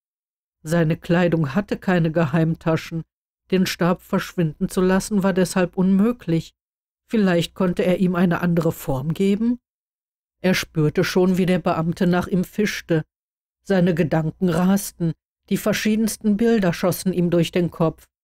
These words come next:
Eine Idee war schlechter als die andere. Warum nur kamen ihm ständig diese völlig unpassenden Bilder in den Kopf?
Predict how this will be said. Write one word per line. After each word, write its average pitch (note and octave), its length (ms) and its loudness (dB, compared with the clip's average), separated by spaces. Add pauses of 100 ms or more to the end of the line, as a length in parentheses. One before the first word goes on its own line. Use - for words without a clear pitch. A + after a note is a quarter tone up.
(520)
Eine F3 340 2
Idee G#3+ 460 0
war A#3 80 2
schlechter F3 460 0
als F#3+ 240 0
die G3 120 0
andere. F#3 580 2 (680)
Warum F#3+ 640 2
nur F#3 280 2
kamen A3 340 2
ihm A#3+ 180 0
ständig F#3+ 540 0
diese A3+ 240 2
völlig G3+ 520 0
unpassenden G3+ 760 2
Bilder G#3 360 2
in G3+ 160 4
den F3 180 2
Kopf? - 380 -4